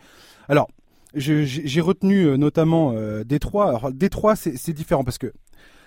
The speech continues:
je voulais parler du transfert d'Adrian Dantley, mais Adrian Dantley, il est là quand, euh,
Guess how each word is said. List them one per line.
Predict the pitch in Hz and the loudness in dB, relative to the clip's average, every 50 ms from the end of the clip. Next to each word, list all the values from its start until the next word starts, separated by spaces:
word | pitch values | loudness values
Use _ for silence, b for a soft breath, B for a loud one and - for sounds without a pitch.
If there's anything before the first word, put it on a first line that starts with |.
| b b | b b
je | - 131 131 | -2 -2 0
voulais | 160 170 180 | 4 4 4
parler | - 180 180 208 | 4 4 4 4
du | 175 165 170 | 2 0 -6
transfert | - - 165 - - 185 175 | -6 -6 -8 -2 -2 -2 2
d'Adrian | 156 156 147 151 151 156 156 | 2 0 0 2 2 4 4
Dantley, | 160 151 143 147 139 - 170 185 185 | 4 2 0 -2 -4 -2 0 2 2
mais | 160 143 123 - - | 2 2 -2 -2 -4
Adrian | 139 139 139 165 165 | -6 -4 -2 -2 -2
Dantley, | 165 143 151 143 - - 170 180 180 160 | 0 0 -2 -4 -4 -4 -2 -2 -2 -2
il | 143 139 | -2 -2
est | 139 | 0
là | 143 156 170 | 2 2 0
quand, | 165 - - 151 156 160 156 - | 0 -2 -2 -2 -2 -2 -2 -6
euh, | 123 120 117 117 117 113 110 110 107 104 | -10 -10 -8 -8 -8 -8 -8 -10 -10 -12